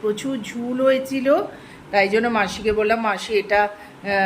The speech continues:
একটু মুছে দাও, আমি আর মাসি মিলে সরিয়ে দিলাম।" ভীষণ ভারী তো। একটা জিনিস তোমাদের সাথে শেয়ার করি, জানো, সেদিন এই বড় মা আমার ঠাকুরের ওখানেই থাকে, হঠাৎ আমার মাসি কাজ করতে করতে,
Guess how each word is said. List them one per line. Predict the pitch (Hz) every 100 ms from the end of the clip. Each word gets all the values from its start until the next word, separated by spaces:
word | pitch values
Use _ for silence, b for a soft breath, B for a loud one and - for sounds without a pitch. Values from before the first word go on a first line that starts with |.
| 185 175
একটু | 180 254
মুছে | 214 214 208 254
দাও, | 247 285
আমি | 339 214 214 202
আর |
মাসি | 208 190 170 -
মিলে | 196 190 220
সরিয়ে | 220 220 196 196
দিলাম।" | 190 180 175
ভীষণ | 185 - 339 330
ভারী | 269 247 311
তো। | - 349 170 170 170 _
একটা | - 294
জিনিস | 285 277 285 285
তোমাদের | 240 226 226 247
সাথে | 277 254 254
শেয়ার | 247 240 220 220
করি, | 220 214 208
জানো, | 247 269 311
সেদিন | - 233 214 254
এই | 254 247
বড় | 214 208 226
মা | 247 269 226 294 B B B
আমার | 214 262 262
ঠাকুরের | 262 247 294 302
ওখানেই | 285 285 277 294
থাকে, | 294 240 196 - 208 233 B B -
হঠাৎ | 254 262 339 330 302
আমার | 262 269
মাসি | 240 208 208 285
কাজ | 269 226 202
করতে | - 269 262 294
করতে, | 330 320 - 233 254